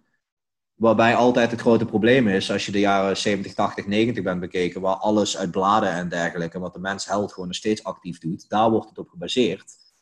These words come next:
Maar daar wordt niet bij verteld dat al die info, dat die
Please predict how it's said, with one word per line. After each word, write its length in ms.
Maar 360
daar 100
wordt 180
niet 200
bij 240
verteld 680
dat 440
al 220
die 240
info, 480
dat 200
die 440